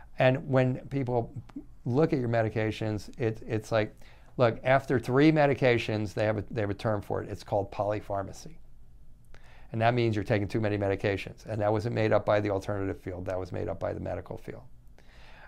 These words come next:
Basically, what they're saying is by the time you get to the fourth drug, it's causing some of your problems, or it's interacting poorly with the other drugs. I'll give you one example of why, uh, that pe-, doctors need to know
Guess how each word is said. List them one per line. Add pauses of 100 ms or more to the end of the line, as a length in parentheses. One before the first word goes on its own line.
Basically,
what
they're
saying
is
by
the
time
you
get
to
the
fourth
drug, (320)
it's
causing
some
of
your
problems, (440)
or
it's
interacting
poorly
with
the
other
drugs. (480)
I'll
give
you
one
example
of
why, (420)
uh, (100)
that
pe-, (200)
doctors
need
to
know